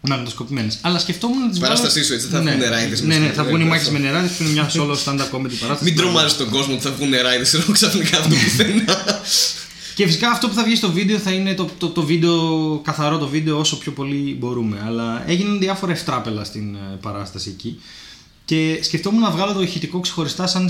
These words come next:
Speaker 1: C D, όπως το βγάζαν παλιά παραδοσιακά, όπως έκανε και ο Βίρονς και
Speaker 2: Που
Speaker 1: τα
Speaker 2: εμένα
Speaker 1: άλλα.
Speaker 2: μου άρεσε πάρα πολύ σαν ιδέα αυτό.
Speaker 1: Σ' αρέσει αυτό σαν ιδέα.
Speaker 2: Ναι.
Speaker 1: Ναι. Και σκεφτόμουν, εδώ, εδώ είναι που αμφιταλαντεύομαι, διότι σκεφτόμουν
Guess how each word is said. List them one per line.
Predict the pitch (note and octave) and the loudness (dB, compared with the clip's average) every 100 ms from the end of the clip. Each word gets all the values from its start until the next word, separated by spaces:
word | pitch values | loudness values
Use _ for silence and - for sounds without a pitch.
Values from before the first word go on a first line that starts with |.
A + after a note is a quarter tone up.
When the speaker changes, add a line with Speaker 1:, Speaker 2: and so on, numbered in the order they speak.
| - | 2
Speaker 1:
C | C#3 | 4
D, | E3+ D3 | 4 4
όπως | E3 D3+ | 0 -4
το | |
βγάζαν | C3+ D3 C#3+ | -2 -2 -2
παλιά | A#2+ C3 C3+ | -2 -4 -2
παραδοσιακά, | C3+ A#2+ A2+ G#2+ | -4 -4 -4 -2
όπως | D#3 D#3 | 0 0
έκανε | D3 C#3+ | 0 -2
και | A#2+ | -2
ο | |
Βίρονς | G#2+ C#3 C#3+ | -2 -2 -4
και | - | -2
Speaker 2:
Που | |
Speaker 1:
τα | D3 | 2
Speaker 2:
εμένα | C#3 | 2
Speaker 1:
άλλα. | D#3 | 4
Speaker 2:
μου | D3 | 4
άρεσε | D#3+ | 4
πάρα | - D3 | 2 0
πολύ | C3 G#2+ | 0 -2
σαν | G#2 | -2
ιδέα | G#2 G#2 | -4 -4
αυτό. | G2+ G2+ - - | -6 -8 -14 -6
Speaker 1:
Σ' | - | 0
αρέσει | C#3+ E3 - | 4 4 2
αυτό | B2 | 0
σαν | - A2 | -4 -4
ιδέα. | A2 A#2 G2+ - C3 | -4 -4 -6 -8 -4
Speaker 2:
Ναι. | C3+ | -2
Speaker 1:
Ναι. | A#2 - - - - | -2 -6 -20 -20 -2
Και | F3 | 2
σκεφτόμουν, | - F3+ F#3+ G#3+ A#3+ A#3 | 4 2 4 4 4 2
εδώ, | E3 D#3+ A3 - | 0 2 2 2
εδώ | D#3+ E3 A3+ | 2 4 4
είναι | G3 | 4
που | D3+ | 2
αμφιταλαντεύομαι, | C3+ - B2 A#2 A2+ G#2+ G#2+ A2 | -2 -2 -4 -4 -2 -4 -2 -4
διότι | G#2+ C3+ C#3 | -4 -6 -2
σκεφτόμουν | C#3 D#3 D3+ F3 E3 D#3+ | -2 0 0 2 2 2